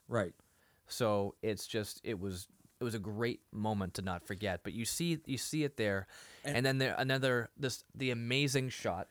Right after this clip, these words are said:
Speaker 2: that you're getting at, where basically he sees Jesus, and they're all kinda going out the back, the back, uh, alley, and s-,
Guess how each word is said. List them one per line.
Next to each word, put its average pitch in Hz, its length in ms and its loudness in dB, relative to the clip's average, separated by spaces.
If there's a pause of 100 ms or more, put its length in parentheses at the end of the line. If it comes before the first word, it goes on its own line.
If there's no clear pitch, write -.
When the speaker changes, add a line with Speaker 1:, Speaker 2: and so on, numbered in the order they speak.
(200)
Speaker 2:
that 95 100 -8
you're 110 140 0
getting 101 340 0
at, 87 180 -4
where 95 220 -2
basically 110 420 -4
he 110 140 -4
sees 123 380 0
Jesus, 107 360 -2
and 107 80 -6
they're 107 120 2
all 110 100 2
kinda 113 180 -4
going 107 220 0
out 104 140 -2
the 98 60 -6
back, 104 480 0
the 104 60 -6
back, 110 400 0 (100)
uh, 87 120 -4
alley, 98 420 0 (320)
and 110 180 -2
s-, - 120 -10